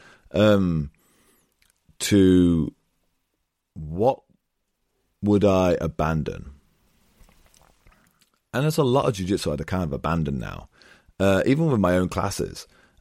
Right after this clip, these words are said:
uh, I've abandoned so much stuff of stuff that just doesn't work. Side control, it's not there.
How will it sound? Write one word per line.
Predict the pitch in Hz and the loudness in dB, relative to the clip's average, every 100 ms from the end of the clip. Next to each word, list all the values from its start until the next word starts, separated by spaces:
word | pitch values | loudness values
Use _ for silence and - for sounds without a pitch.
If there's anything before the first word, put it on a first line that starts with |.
| _ | _
uh, | 90 85 80 - | -4 -4 -4 -4
I've | 95 92 | -2 0
abandoned | 80 85 92 92 90 85 | -2 0 0 2 0 0
so | 80 - 87 87 | -4 -4 0 2
much | 85 - | 2 -2
stuff | - - - - - _ _ _ _ _ _ - | -6 -8 -8 -12 -20 _ _ _ _ _ _ -2
of | 78 73 69 - - _ _ | 0 0 -4 -8 -20 _ _
stuff | - - 113 | -20 -8 -2
that | 120 | 0
just | 107 - | -2 -4
doesn't | 95 82 | -6 -6
work. | 69 80 50 - _ | -6 -6 -8 -18 _
Side | - 110 | -2 -2
control, | 101 - - - _ _ _ _ _ | -2 -8 -12 -14 _ _ _ _ _
it's | _ - | _ -4
not | 92 | -4
there. | 78 67 - | -2 -6 -8